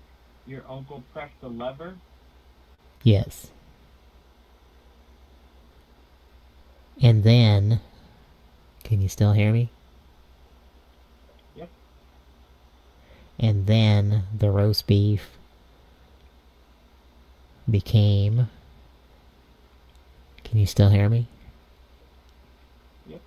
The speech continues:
Speaker 1: still here with you.
Speaker 2: Inedible because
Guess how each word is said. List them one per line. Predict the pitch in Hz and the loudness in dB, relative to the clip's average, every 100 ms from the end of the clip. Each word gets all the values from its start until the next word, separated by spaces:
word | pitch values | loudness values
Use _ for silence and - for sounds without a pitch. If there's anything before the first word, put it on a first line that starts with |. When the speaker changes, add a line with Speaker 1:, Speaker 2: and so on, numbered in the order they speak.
| _ | _
Speaker 1:
still | 127 | -20
here | 131 127 | -20 -20
with | 127 123 | -20 -20
you. | 120 _ _ _ - - | -20 _ _ _ -20 0
Speaker 2:
Inedible | 117 107 107 110 110 107 113 120 120 - - - _ - _ _ _ _ _ _ _ _ _ _ _ _ _ _ _ _ | 4 4 4 4 2 0 -2 -2 -6 -14 -20 -20 _ -20 _ _ _ _ _ _ _ _ _ _ _ _ _ _ _ _
because | 110 101 - 131 131 107 104 107 120 - | 0 0 2 4 4 4 4 0 -2 -8